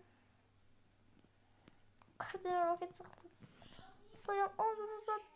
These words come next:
minik bir roket saklaması yapmış olabilirim. Bak size, hayır. Oradan kaldı sandalyem. Olamaz.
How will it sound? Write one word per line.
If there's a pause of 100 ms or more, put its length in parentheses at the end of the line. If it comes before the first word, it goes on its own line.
(180)
minik
bir
roket (560)
saklaması
yapmış
olabilirim. (600)
Bak
size,
hayır. (1500)
Oradan
kaldı
sandalyem. (3250)
Olamaz.